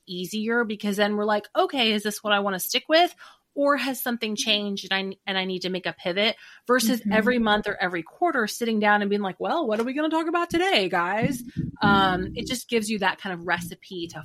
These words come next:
Speaker 1: follow.
Speaker 2: Yeah. And I think one of the overarching concepts here is just having a plan instead of, like you
Speaker 1: Mm-hmm.
Speaker 2: said, throwing spaghetti at the wall and just waking up like, "Okay, what am I gonna post today?"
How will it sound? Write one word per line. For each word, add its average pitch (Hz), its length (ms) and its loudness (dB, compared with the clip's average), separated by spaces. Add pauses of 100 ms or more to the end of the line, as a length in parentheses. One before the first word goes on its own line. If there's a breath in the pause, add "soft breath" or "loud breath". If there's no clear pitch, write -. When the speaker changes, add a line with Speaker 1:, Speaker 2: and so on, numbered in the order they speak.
Speaker 1:
follow. - 360 -10 (640 loud breath)
Speaker 2:
Yeah. 220 320 2
And 202 100 0
I 208 80 0
think 269 240 -6
one 277 100 4
of 214 120 4
the 208 80 -2
overarching 208 760 2
concepts 202 460 -2
here 214 180 0
is 208 120 -2
just 196 160 -6
having 220 320 0
a 214 40 0
plan 190 540 -2
instead 196 320 -2
of, 214 140 2
like 180 200 0
you - 60 0
Speaker 1:
Mm-hmm. 147 60 -4
Speaker 2:
said, 160 180 0
throwing 208 260 2
spaghetti 202 440 0
at 208 100 -2
the 220 80 -2
wall 214 320 4
and 220 140 4
just 196 160 -2
waking 196 320 0
up 240 180 0
like, 185 160 -2
"Okay, 311 300 2
what 214 180 4
am 220 80 4
I 233 80 4
gonna 233 240 2
post 226 300 -2
today?" 254 440 2